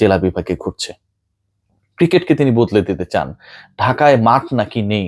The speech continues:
ইন্দিরা রোডের মাঠ, আবাহনীর মাঠ, ইউল্যাবের মাঠ, মাঠ আর মাঠ খুঁজে বের করে প্রত্যেকটাতেই ট্রেনিং ফ্যাসিলিটিস, ক্রিকেট ফ্যাসিলিটিস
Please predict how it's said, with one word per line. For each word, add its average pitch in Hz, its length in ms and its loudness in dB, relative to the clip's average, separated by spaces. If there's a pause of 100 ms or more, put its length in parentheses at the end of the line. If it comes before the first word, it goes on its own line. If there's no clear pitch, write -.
(480)
ইন্দিরা 110 400 4
রোডের 101 300 2 (120)
মাঠ, 101 260 2 (580)
আবাহনীর 113 560 2 (120)
মাঠ, 107 260 2 (460)
ইউল্যাবের 113 540 4 (180)
মাঠ, 113 260 2 (560)
মাঠ 110 280 0 (100)
আর 98 80 0 (120)
মাঠ 104 160 2 (100)
খুঁজে 98 260 -2
বের 95 180 2
করে 95 100 0 (100)
প্রত্যেকটাতেই 175 920 2 (260)
ট্রেনিং 135 260 -2 (100)
ফ্যাসিলিটিস, 117 500 -4 (100)
ক্রিকেট 110 300 -2
ফ্যাসিলিটিস 92 400 -4